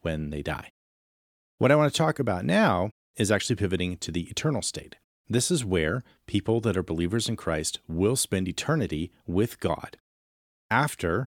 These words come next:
Christ returns and fully establishes new creation, after Christ returns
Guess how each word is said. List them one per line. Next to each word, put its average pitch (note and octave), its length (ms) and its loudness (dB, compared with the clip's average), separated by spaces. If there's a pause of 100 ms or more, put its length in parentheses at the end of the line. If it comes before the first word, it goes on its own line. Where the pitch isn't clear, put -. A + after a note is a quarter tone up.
(200)
Christ - 340 -2
returns G#2+ 580 -2 (320)
and E2 140 -6
fully G#2 300 0
establishes D#2 800 -2 (360)
new D#2+ 380 -2
creation, - 580 -4 (460)
after G#2 560 -2 (240)
Christ - 320 -6
returns D2+ 480 -6